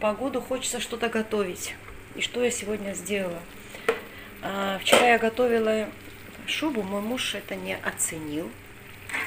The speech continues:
Поэтому я для него сегодня приготовила салат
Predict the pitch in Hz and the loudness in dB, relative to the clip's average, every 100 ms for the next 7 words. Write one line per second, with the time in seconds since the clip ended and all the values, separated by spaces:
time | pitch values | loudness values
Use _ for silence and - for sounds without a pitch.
0 | - - - - - - 185 180 - 208 | 6 6 0 -10 -16 -16 -14 -12 -4 -4
1 | 214 196 190 185 185 185 190 247 233 - | -4 -4 -4 -2 -4 -4 -4 -4 -6 -8
2 | 170 170 160 - 175 175 170 220 214 175 | -6 -6 -8 -6 -4 -4 0 0 0 -2
3 | 156 151 - - - - - 170 165 | -4 -6 -14 -16 -10 -6 -6 -4 -6